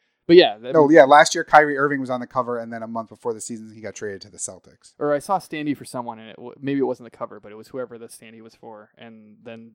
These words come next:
Speaker 1: I, a GameStop employee just, like, printed out a thing that said, like, Lakers and just put it <laughs> on the front instead.
Speaker 2: Oh, maybe it's, like, a LeBron,
Speaker 1: Yeah, it was,
Speaker 2: like
Speaker 1: it was LeBron. Yeah.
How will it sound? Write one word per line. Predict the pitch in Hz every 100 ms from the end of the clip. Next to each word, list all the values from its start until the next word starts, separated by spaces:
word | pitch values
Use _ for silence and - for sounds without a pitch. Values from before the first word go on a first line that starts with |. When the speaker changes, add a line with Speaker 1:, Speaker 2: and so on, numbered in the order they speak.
| -
Speaker 1:
I, | 113 117 -
a | 131
GameStop | - 117 - 107
employee | 113 - 107 110
just, | 117
like, | 117 107 _ _ _
printed | - 123 117
out | 110
a | 107
thing | 120 110
that | 107
said, | 113 101
like, | 107
Lakers | 110 107 98 104 _
and |
just | - -
put | 160
it | 131
<laughs> |
on | 196
the | 175 - _
front | 151 131
instead. | 131 135 113
Speaker 2:
Oh, | 131 123
maybe | 123 123
it's, | 131 -
like, | 123
a | 120
LeBron, | 113 101 110 113 113 110 107
Speaker 1:
Yeah, | 147
it | 143
was, | 147
Speaker 2:
like | 147
Speaker 1:
it | 170
was | 147
LeBron. | 143 117 110 104 110
Yeah. | 101